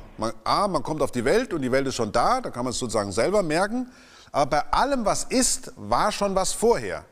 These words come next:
Das Einzige, was überhaupt ohne Ursache geschehen sein könnte, also wenigstens ohne Ursache, die wir nachweisen können, das wäre der Beginn des Kosmos.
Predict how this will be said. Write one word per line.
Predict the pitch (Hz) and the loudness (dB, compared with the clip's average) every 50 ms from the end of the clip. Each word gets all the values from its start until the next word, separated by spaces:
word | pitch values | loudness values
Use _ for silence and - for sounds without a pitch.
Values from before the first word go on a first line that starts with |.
| _ _ _ - - - _ _ _ _ _ - - - - | _ _ _ -20 -20 -20 _ _ _ _ _ -20 -18 -8 -4
Das | - 123 - - | -4 -4 -2 0
Einzige, | - 233 269 269 220 233 214 175 175 135 | 0 0 2 2 2 2 2 2 2 2
was | 143 139 131 - - - - - - _ _ _ _ _ _ - | 2 0 0 -2 -4 -6 -10 -16 -20 _ _ _ _ _ _ -4
überhaupt | - 147 143 123 110 - 165 233 277 285 - - - - - _ _ _ - | 0 2 2 0 2 2 2 2 2 0 -4 -10 -16 -16 -18 _ _ _ 0
ohne | 196 233 285 302 277 233 - - - | 2 4 4 4 4 2 0 2 2
Ursache | 226 269 254 - 214 196 175 170 160 | 2 2 4 4 2 2 2 0 -2
geschehen | 151 151 123 - 180 214 233 208 175 | -2 -2 0 0 0 0 2 0 0
sein | 143 143 131 131 123 - | 0 0 0 -2 -2 -2
könnte, | - - 339 349 302 - 165 123 85 - - - - _ _ _ _ _ _ _ _ _ _ _ _ _ _ _ _ _ - | 0 0 0 0 0 0 0 0 -2 -4 -10 -20 -20 _ _ _ _ _ _ _ _ _ _ _ _ _ _ _ _ _ -2
also | 117 120 127 120 | 0 0 2 2
wenigstens | 151 190 190 - 156 127 - - | 2 2 0 0 -2 -2 0 2
ohne | 175 170 165 | 2 2 2
Ursache, | 156 151 196 208 170 185 170 147 | 2 2 2 2 2 2 2 0
die | 127 123 - | 0 0 0
wir | 120 120 | 0 2
nachweisen | 131 202 269 285 233 165 131 110 110 107 110 107 | 2 2 2 2 2 0 0 2 2 0 0 -2
können, | - 143 175 202 - - | -4 -4 -4 -4 -2 0
das | 127 143 - - 139 | 0 0 0 0 -2
wäre | 143 151 156 151 | 0 0 0 0
der | 147 139 | 0 -2
Beginn | 131 120 107 131 131 123 | -2 -2 0 0 0 0
des | 131 143 - - | 0 -2 -2 0
Kosmos. | 220 220 - - 98 78 73 - - - - | 0 2 2 0 -2 -4 -4 -6 -6 -6 -6